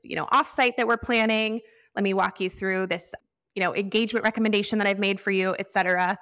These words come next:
And you're doing that. So tons of assignments. You get instructor feedback on over a handful of them. And then you'll have instructor touch points with me at the beginning of the course, at the end of the course,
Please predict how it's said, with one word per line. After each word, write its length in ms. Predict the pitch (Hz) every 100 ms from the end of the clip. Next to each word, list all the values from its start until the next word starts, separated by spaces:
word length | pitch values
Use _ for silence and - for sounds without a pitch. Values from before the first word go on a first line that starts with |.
| - -
And 100 | 196
you're 100 | 190
doing 240 | 185 185
that. 220 | 180 - -
So 360 | - 220 202 190 - -
tons 260 | - 285 277
of 60 |
assignments. 560 | 262 247 220 220 220 -
You 80 | 202
get 100 | 196
instructor 400 | 190 - 240 247
feedback 480 | - 226 202 208 -
on 300 | 190 175 180 - _ - -
over 200 | 220 220
a 60 | 202
handful 380 | 202 190 - 190
of 140 | 185
them. 360 | 185 180 180 185 _ _ _ -
And 160 | 196 196
then 280 | 180 180 180
you'll 120 | 214
have 120 | 214 196
instructor 340 | 196 202 180
touch 340 | - 262 - -
points 580 | 262 247 240 - - -
with 160 | 196 - - -
me 500 | 214 240 233 233 233
at 200 | 220 -
the 60 | -
beginning 340 | 196 277 269
of 60 | 254
the 60 |
course, 460 | - 262 240 233 220
at 80 | -
the 120 | -
end 160 | 226
of 100 | 220
the 80 | 214
course, 600 | - 220 208 214 - -